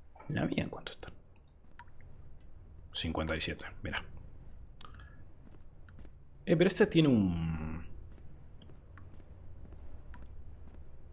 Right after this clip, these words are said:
tiene un coso. Catorce, catorce, setenta y seis, setenta y seis, noventa y ocho, noventa y ocho, cuarenta y uno, cuarenta y uno. O sea, lo único que cambia es el color.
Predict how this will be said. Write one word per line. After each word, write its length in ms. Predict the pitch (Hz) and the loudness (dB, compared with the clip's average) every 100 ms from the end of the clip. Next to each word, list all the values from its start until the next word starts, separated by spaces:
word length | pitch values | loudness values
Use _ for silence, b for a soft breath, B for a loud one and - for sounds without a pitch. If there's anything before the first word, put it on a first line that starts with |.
| - | -4
tiene 220 | - 160 | 4 6
un 100 | 92 | 6
coso. 480 | - 262 - - - - - - - B B | 6 6 6 2 -2 -6 -12 -12 -12 B B
Catorce, 420 | - - 143 135 | -6 4 6 8
catorce, 440 | 127 117 - 160 151 | 8 8 8 8 6
setenta 420 | - 98 101 92 | 6 4 2 2
y 20 | |
seis, 240 | 110 135 131 | 6 6 6
setenta 320 | 101 98 104 | 4 4 4
y 40 | |
seis, 140 | 127 131 | 4 6
noventa 420 | 113 104 95 - | 8 6 6 8
y 60 | |
ocho, 380 | 113 123 - - 117 117 110 | 8 8 4 4 6 6 6
noventa 320 | 98 92 98 | 6 6 4
y 40 | |
ocho, 200 | 104 117 | 4 4
cuarenta 360 | 90 87 87 87 | 4 4 2 2
y 60 | |
uno, 220 | 104 123 113 | 4 6 4
cuarenta 360 | 90 85 82 | 4 2 4
y 20 | |
uno. 300 | 120 82 82 - | 4 4 0 -2
O 60 | |
sea, 160 | - 107 | 4 8
lo 80 | 110 | 10
único 160 | 113 | 10
que 80 | 98 | 8
cambia 160 | 104 117 | 10 10
es 80 | 98 | 10
el 100 | 82 | 6
color. 460 | 78 80 - - | 4 4 4 0